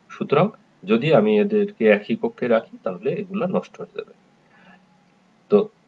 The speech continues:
এরপরে আমার যে বিষয়টি আছে, সেটি হচ্ছে দীর্ঘমেয়াদে হিমাগারে সংরক্ষণ, তাপমাত্রা, আর্দ্রতা কেমন হবে। এখানেও ঠিক same, আমি এক জায়গায় সবগুলা রাখতে পারবো না। হ্যাঁ, তবে যদি সবার,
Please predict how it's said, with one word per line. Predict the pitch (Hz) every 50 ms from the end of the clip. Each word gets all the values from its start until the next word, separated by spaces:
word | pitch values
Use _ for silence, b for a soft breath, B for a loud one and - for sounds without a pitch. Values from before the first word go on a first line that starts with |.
| _ _ _ _ _ _ _
এরপরে | 143 151 156 151 - 165 165 160
আমার | 147 139 143 143 135 - B B B B B B
যে | 120 127 131
বিষয়টি | 123 123 - 143 135 139 139
আছে, | 131 120 - - -
সেটি | - - 117 110 - 123
হচ্ছে | 123 - 156
দীর্ঘমেয়াদে | 147 113 107 120 131 135 135 151 143 143 139 135 131 123 131 123
হিমাগারে | 110 110 107 110 110 107 120 156
সংরক্ষণ, | 151 - - 95 95 95 92 - 98 95
তাপমাত্রা, | 95 101 92 - - - 95 90
আর্দ্রতা | 90 - 95 - - - _ _ -
কেমন | 107 92 90 92 87 -
হবে। | - - - _ _ _ _ _ _ _ _ -
এখানেও | 120 - - 170 190 196 185
ঠিক | - - 175 156 -
same, | - - _ - 185 - - 208 208 - _ _ _ _ _ -
আমি | - 90 101 120 - - - -
এক | 104 104 104 107 104 104
জায়গায় | 101 107 101 95 104 151 226 - b b b b b b _
সবগুলা | - - - 104 104 104 104 - 107 107 107 117 165 190 - _ _ _ _ -
রাখতে | - 95 90 - - - 95
পারবো | 92 - 82 82 82 78 78 80
না। | - - - -
হ্যাঁ, | - 120 95
তবে | 80 - 113 104 113 139 143 - - _ _ _ _ - 113 -
যদি | 143 147 156 180 180 185 165
সবার, | 156 - - 113 110 120 131 135 143 147 147 147